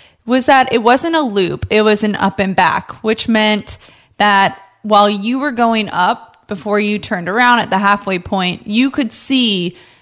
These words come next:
the police and the elite athletes just coming through,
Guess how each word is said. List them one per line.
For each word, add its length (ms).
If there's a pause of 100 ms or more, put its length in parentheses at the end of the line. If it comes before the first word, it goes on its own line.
(120)
the 100
police 520
and 120
the 100
elite 380
athletes 580
just 600
coming 440
through, 600